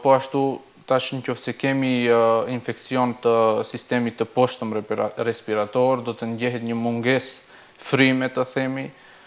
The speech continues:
sikur nuk mund të mbushen me frymë njerëzit, pastaj temperatura është më e shprehur tek, ë, ë, infeksionet e sistemit të poshtëm respirator. Ë, do me thënë, në përgji-, në përgjithësi janë këto simptomet.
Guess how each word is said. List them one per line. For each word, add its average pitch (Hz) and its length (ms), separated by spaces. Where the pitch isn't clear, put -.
sikur - 280
nuk 117 160
mund 127 240
të 127 80
mbushen 127 440
me 127 120
frymë 127 440
njerëzit, 127 500
pastaj 123 640
temperatura 127 760
është 127 200
më 135 200
e 123 80
shprehur 127 480
tek, - 280
ë, 127 180
ë, 120 440
infeksionet 127 680
e 127 80
sistemit 127 540
të 120 120
poshtëm 127 460
respirator. 123 800
Ë, 123 440
do 160 160
me 156 140
thënë, 156 280
në 135 60
përgji-, 127 320
në 156 220
përgjithësi 120 580
janë 131 260
këto 135 200
simptomet. 139 800